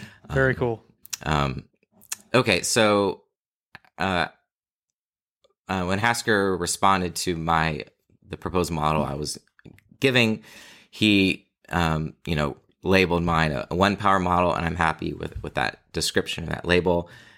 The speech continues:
Speaker 2: And then he said, "Well, his is a multi-power model 'cause he's got, for each divine person, you have a distinct divine power." Though Hasker in email correspondence told me, you know, he's a,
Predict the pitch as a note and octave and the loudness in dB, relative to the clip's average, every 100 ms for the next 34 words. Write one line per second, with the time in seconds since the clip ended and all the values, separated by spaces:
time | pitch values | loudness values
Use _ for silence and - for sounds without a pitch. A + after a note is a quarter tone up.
0 | - D#2+ E2 D#2+ D#2+ - D2+ D2 E2 D2+ | -6 0 2 2 0 0 0 0 0 -2
1 | D#2 D2 C2 - G#2+ C#3 A2+ G#2+ G2 G2 | -2 -4 -6 -2 0 2 0 2 2 2
2 | F#2+ - G2 G2 F#2+ F2+ - - D2 E2 | 2 2 4 4 4 2 -2 -6 -4 -2
3 | D#2 D#2 D2+ - - - E2+ - E2 D#2 | 0 2 0 -2 -4 0 0 0 0 0
4 | - F#2 - E2 D#2 D#2+ D2 - - - | 0 0 0 -2 0 0 -2 -4 -4 -2
5 | - F2+ - - - - _ - _ _ | 0 0 -2 -8 -10 -14 _ -20 _ _
6 | - E2 D2+ D#2 A2 G2+ F#2 F2+ - _ | -4 0 0 0 0 2 2 2 -4 _
7 | _ - F#2+ F2+ F#2+ F#2 - F2 D#2+ - | _ 0 2 4 2 -2 2 2 2 -4
8 | _ _ - E2 D2+ F2 D#2 D#2 D#2 D2+ | _ _ -4 0 2 2 2 2 0 0
9 | - D2+ D2 - D#2 C#2+ C#2 C#2 D#2 D2+ | 0 0 0 -2 -2 -2 -2 -2 -2 -2
10 | C#2+ - | -4 -6